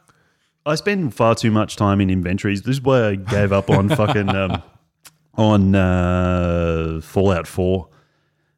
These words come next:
Speaker 1: Looking at that Pip-Boy every two goddamn seconds and repairing <laughs> rifles and ammo and shit like that. And, uh, I just
Speaker 2: I've still, uh, you know what?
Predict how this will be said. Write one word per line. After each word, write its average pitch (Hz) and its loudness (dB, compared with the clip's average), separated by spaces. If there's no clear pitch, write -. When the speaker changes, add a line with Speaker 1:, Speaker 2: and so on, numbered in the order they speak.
Speaker 1:
Looking 165 0
at 180 0
that 156 -2
Pip-Boy 156 2
every 131 2
two 131 2
goddamn 117 0
seconds 113 -2
and 107 0
repairing 110 2
<laughs> 95 0
rifles 104 2
and 95 0
ammo 107 4
and 98 2
shit 123 -2
like 107 2
that. 110 2
And, 107 0
uh, 101 -4
I 90 -4
just 90 -14
Speaker 2:
I've 104 -4
still, 311 -4
uh, 196 -4
you 226 -8
know 233 -2
what? 208 -6